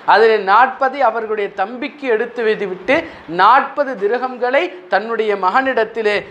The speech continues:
ஹசரத் முஹையுத்தீன் அப்துல் காதிர் ஜீலானி கத்தசல்லா சிர்ரஹுல் அசீஸ் அவர்களுடைய தாயார் கொடுத்து அனுப்புறாங்க. அவர்கள் பயணப்படக்கூடிய இடம் கிட்டத்தட்ட நானூறு மைல் தூரத்திலே இருக்கக்கூடிய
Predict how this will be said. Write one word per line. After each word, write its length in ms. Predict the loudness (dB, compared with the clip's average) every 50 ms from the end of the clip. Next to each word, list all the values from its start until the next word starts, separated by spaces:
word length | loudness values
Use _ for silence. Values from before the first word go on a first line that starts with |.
| -8 -4 -2
ஹசரத் 340 | 0 2 2 2 2 0 -2 -4
முஹையுத்தீன் 460 | -4 -2 -2 -4 -6 -6 -6 -4 0
அப்துல் 380 | 0 0 0 0 -2 -2 0 2
காதிர் 380 | 4 4 4 4 2 -4 -8 -8 -10
ஜீலானி 440 | -6 0 2 4 4 4 2 -2 -6
கத்தசல்லா 640 | -6 -6 -4 -4 -4 -4 -4 -6 -2 0 0 0 0 -2
சிர்ரஹுல் 480 | -4 -6 -4 -4 -4 -2 2 2 2 2
அசீஸ் 320 | 2 2 0 0 0 -2 -6 -14 -20 -8 0
அவர்களுடைய 720 | 2 2 4 4 2 0 0 -4 -4 -4 -2 -4 -4 0
தாயார் 500 | 2 4 6 6 6 6 4 4 2 0
கொடுத்து 340 | -4 -4 -4 -4 -4 -4 -6
அனுப்புறாங்க. 640 | -6 -6 -2 2 2 2 2 2 0 -4 -6 -6 -10 -18 -10 -6
அவர்கள் 560 | -4 -2 2 2 2 2 2 -2 -2 -2 -2 0
பயணப்படக்கூடிய 880 | 0 0 2 2 0 0 2 2 2 4 4 2 -2 -4 -8 -8 -6 -4
இடம் 300 | 0 2 2 2 2 -2 -8 -14 -14 -12
கிட்டத்தட்ட 640 | -12 -10 -6 -6 -6 -6 -6 -8 -8 -4 -4 -4
நானூறு 800 | -2 0 2 4 4 4 4 2 0 -2 -2 0 0 -2 -2 -2
மைல் 320 | -2 -2 -2 -2 -2 -4 -6
தூரத்திலே 720 | -6 -2 0 0 0 0 -2 -4 -2 0 2 2 2 2
இருக்கக்கூடிய 840 | 0 0 -2 -2 -2 -2 -4 -6 -6 -6 -4 0 2 4 4 4